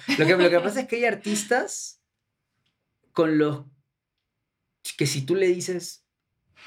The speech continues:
"Vamos por ese camino", él, él, él te dice, "Vamos", ¿no? Y son muy como plan, te creen todo, confían muchísimo en ti,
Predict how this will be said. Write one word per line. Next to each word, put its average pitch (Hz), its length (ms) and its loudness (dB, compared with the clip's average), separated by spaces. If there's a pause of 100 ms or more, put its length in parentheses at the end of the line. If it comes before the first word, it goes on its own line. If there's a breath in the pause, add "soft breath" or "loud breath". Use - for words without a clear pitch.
(2250 loud breath)
"Vamos 185 340 2
por 160 180 2
ese - 180 -4
camino", 175 640 -4 (180)
él, 135 280 -2
él, 147 340 0
él 147 260 0
te 139 140 0
dice, 135 600 -2 (100)
"Vamos", 147 680 -2 (220)
¿no? 123 280 -8 (340 loud breath)
Y 139 160 0
son 151 200 0
muy 156 320 0
como 135 400 -2
plan, 160 300 2
te 131 120 -6
creen 151 400 0
todo, 147 480 2
confían 139 380 -4
muchísimo 139 420 -2
en 127 120 -2
ti, 139 260 -4